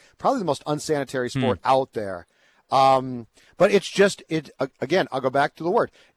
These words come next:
Speaker 1: It's the unknown. There's so much unknown here, and there's so many things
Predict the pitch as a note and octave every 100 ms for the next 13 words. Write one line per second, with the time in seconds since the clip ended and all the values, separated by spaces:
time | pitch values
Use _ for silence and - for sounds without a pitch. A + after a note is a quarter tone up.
0 | _ - D#3+ - E3+ E3 D#3+ E3 B2+ E2+
1 | _ C#3+ C#3 - E3 G3+ - - F3 D#3
2 | D3 C3+ B2+ C3 B2+ B2 A#2+ - D3 D#3
3 | - C3+ D3 D3 B2+ - C#3+ C#3+ C3